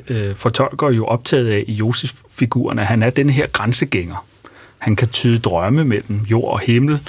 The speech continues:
Han bevæger sig mellem hebraisk kultur og egyptisk kultur, og i kønnet bevæger han sig mellem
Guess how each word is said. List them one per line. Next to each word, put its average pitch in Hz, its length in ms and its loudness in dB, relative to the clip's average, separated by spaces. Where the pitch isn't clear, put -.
Han 98 360 0
bevæger 120 380 2
sig 120 180 0
mellem 101 640 -2
hebraisk 123 540 0
kultur 120 720 -2
og 90 680 -6
egyptisk 165 440 0
kultur, - 480 -4
og 120 140 2
i 113 40 4
kønnet 135 440 -2
bevæger 120 360 0
han 117 160 -4
sig 110 180 -2
mellem 110 420 -2